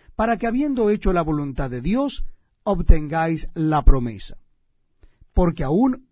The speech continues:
un poquito, y el que ha de venir vendrá y no tardará. Mas el justo vivirá por fe, y si retrocediere,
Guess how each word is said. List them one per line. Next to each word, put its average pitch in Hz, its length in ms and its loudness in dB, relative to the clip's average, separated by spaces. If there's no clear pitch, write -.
un 277 220 -2
poquito, - 560 4
y 190 160 2
el 190 160 2
que 156 200 -2
ha 165 120 0
de 165 80 -2
venir 156 300 -2
vendrá 151 580 -4
y 185 160 -2
no 180 240 0
tardará. 147 560 -4
Mas 214 260 0
el 247 120 2
justo 262 420 -2
vivirá 185 380 -4
por 160 280 4
fe, - 300 -2
y 185 140 -2
si 165 200 -2
retrocediere, 165 920 -2